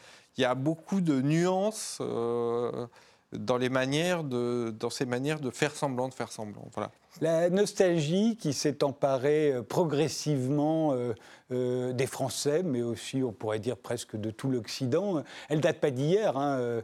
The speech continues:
Speaker 1: Mhm.
Speaker 2: je crois qu'on peut la dater, ça fait quasiment un demi-siècle aujourd'hui qu'on est dans la mode rétro. <laughs> Si, donc, euh,
Speaker 1: Bah, moi, je donne une explication un peu ontologique de ça dans mon livre. Ça veut dire qu'à chaque fois qu'il y a un événement qui a un dépassement, par exemple, la technologie nous rend, euh, nostalgique de la nature.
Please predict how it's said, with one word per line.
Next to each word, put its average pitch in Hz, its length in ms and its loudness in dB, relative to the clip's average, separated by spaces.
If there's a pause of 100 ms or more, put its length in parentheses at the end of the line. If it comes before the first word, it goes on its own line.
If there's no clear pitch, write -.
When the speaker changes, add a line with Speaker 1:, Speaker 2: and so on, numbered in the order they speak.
Speaker 1:
Mhm. 143 100 -2
Speaker 2:
je 147 60 -2
crois 151 120 0
qu'on 151 160 0
peut 151 120 2
la 143 100 2
dater, 156 360 2
ça 160 140 2
fait - 240 -2
quasiment 147 680 2 (200)
un 185 100 4
demi-siècle 190 560 2
aujourd'hui 147 380 2
qu'on 139 160 0
est 156 80 4
dans 151 100 2
la 131 100 0
mode 156 220 2
rétro. 147 480 0 (280)
<laughs> - 280 0
Si, 180 400 -2 (400)
donc, 165 360 0
euh, 143 260 4
Speaker 1:
Bah, 139 100 4
moi, 208 160 4
je 233 80 -4
donne 190 180 2
une 180 120 2
explication 175 760 0
un 151 100 2
peu 170 120 0
ontologique 160 680 0
de 135 100 -2
ça 156 180 -2
dans 151 140 -2
mon 165 140 0
livre. 185 300 -2
Ça - 140 -2
veut 123 120 -2
dire 208 320 0
qu'à 139 200 2
chaque 156 220 -2
fois 196 120 4
qu'il - 140 0
y 147 40 2
a 147 40 2
un 143 80 0
événement 156 500 0
qui - 120 -6
a 117 80 -2
un 113 40 -4
dépassement, 123 480 -4
par 139 140 0
exemple, 156 260 -4
la 143 80 0
technologie 143 680 -2
nous 175 140 2
rend, 185 500 2
euh, 127 300 0
nostalgique 131 580 -2
de 151 100 -2
la 127 160 0
nature. 127 480 -6